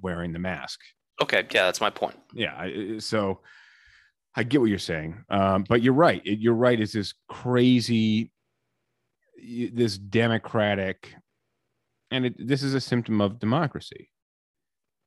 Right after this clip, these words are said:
Speaker 1: and not, and not the republic.
Speaker 2: Yes and no. I think what we're seeing right now is that one side of the debate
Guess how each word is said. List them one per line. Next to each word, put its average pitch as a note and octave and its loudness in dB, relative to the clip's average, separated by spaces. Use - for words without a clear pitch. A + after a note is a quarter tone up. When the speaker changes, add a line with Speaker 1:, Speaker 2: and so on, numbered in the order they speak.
Speaker 1:
and G2+ 0
not, A2 2
and G#2 0
not G#2 0
the G2 -2
republic. F#2+ -4
Speaker 2:
Yes D3 4
and A#2+ 2
no. F#2 0
I B2+ 4
think E3+ 0
what C#3+ 4
we're C#3+ 4
seeing C3 2
right A#2 6
now G#2 4
is A2+ -2
that G#2+ 4
one A2+ 4
side A#2+ 4
of A2+ 2
the G#2+ -2
debate G#2+ 2